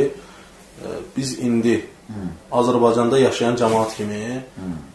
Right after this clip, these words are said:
Speaker 1: Azərbaycan üçün
Speaker 2: Hı.
Speaker 1: gün təyin eləyirsə, onu kim təyin eləyir?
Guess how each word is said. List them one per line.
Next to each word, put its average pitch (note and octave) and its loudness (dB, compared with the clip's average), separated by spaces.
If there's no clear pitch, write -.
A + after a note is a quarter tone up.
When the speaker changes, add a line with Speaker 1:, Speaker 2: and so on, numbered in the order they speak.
Speaker 1:
Azərbaycan A#2+ 4
üçün - -6
Speaker 2:
Hı. - -16
Speaker 1:
gün A#2 0
təyin A2+ 0
eləyirsə, A2 0
onu D3+ 4
kim D3+ 4
təyin C3+ 4
eləyir? G2+ -4